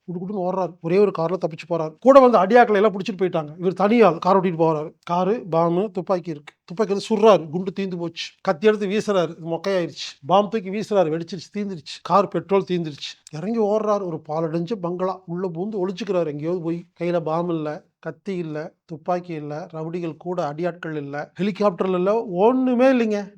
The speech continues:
நிராயுத பாணியா இருக்காரு. போட்டுக்கிற பேண்ட் ஷர்ட்டோட ஒரு பாலடைஞ்ச பங்களாக்குள்ள ஒளிஞ்சு. யாரு? பெரிய கேங்ஸ்டர். சுத்தி போலீஸ் சுத்தி நிக்குது, ராணுவத்தோட ஹெலிகாப்டர் பத்து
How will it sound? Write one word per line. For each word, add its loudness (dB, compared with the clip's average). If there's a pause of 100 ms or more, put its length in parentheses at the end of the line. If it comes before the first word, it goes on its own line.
(100)
நிராயுத -2 (100)
பாணியா -6
இருக்காரு. -16 (160)
போட்டுக்கிற -2
பேண்ட் -2 (100)
ஷர்ட்டோட 2 (160)
ஒரு 2
பாலடைஞ்ச 4 (100)
பங்களாக்குள்ள 2
ஒளிஞ்சு. -6
யாரு? 4
பெரிய -2
கேங்ஸ்டர். 2
சுத்தி -4
போலீஸ் 0
சுத்தி -6
நிக்குது, -6 (120)
ராணுவத்தோட 2
ஹெலிகாப்டர் 0
பத்து -4